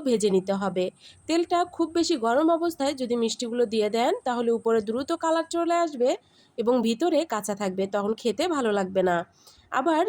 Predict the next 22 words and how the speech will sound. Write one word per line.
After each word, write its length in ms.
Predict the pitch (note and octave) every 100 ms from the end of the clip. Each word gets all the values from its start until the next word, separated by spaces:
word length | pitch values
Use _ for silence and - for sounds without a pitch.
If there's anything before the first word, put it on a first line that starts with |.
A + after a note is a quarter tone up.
| F4
যদি 240 | B3 A3
তেলটা 360 | A#3 A3 A3 A#3+
খুব 180 | A#3+ E4
বেশি 220 | F4 E4+ E4+
ঠান্ডা 300 | D4+ A3+ A3+
অবস্থায় 400 | G#3+ A3+ D#4+ D#4
থাকে, 260 | D#4+ - C#4
তখনও 360 | A3 G#3+ D4+ E4+
যদি 200 | E4 B3
মিষ্টিগুলো 480 | B3 A3 A3+ G#3+ A3 G3
দেন, 180 | G3 G#3+ G4+ _ _ _ C#4+
তাহলে 280 | C#4 E4+ F4+
কিন্তু 340 | F4 E4+ B3+ B3+
ভেঙে 300 | A#3 G#3+ G3+
যেতে 240 | G3+ G#3+
পারে, 220 | G#3 G#3 F4+
তেলের 300 | - D#4 D#4+
সঙ্গে 340 | F4 E4 C4+ F#4+ A4+
সবগুলো 440 | B3 C4+ E4 C#4+ D4
গলে 240 | A#3 G3+
যেতে 240 | F#3 F3+ F3+
পারে। 260 | F3 E3